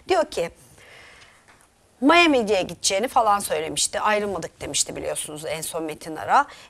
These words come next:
E, henüz ünlü modelin yanına gitmeyen Hara artık Adriana Lima'ya telefondan ulaşamıyor.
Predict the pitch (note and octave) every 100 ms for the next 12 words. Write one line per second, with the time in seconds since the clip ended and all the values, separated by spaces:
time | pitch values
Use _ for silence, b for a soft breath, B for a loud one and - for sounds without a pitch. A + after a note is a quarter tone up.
0 | B - A3+ A3 G#3+ G#3+ - G#4 B4+ G#4+
1 | - C#4 D4+ E4 C#4+ A#3 A3 G3+ G3+ G3+
2 | F#3+ G3+ - E3 D#3+ F3 C4 A3 G3+ B
3 | B E4+ F#4 F4+ E4+ C#4 C#4+ C4+ D4+ C4+
4 | A3 C#4+ C#4 A3 A3 F#4+ F#4+ - C#4 C4
5 | D#4 D4 G#3 F#3+ - D#3+ D#3 -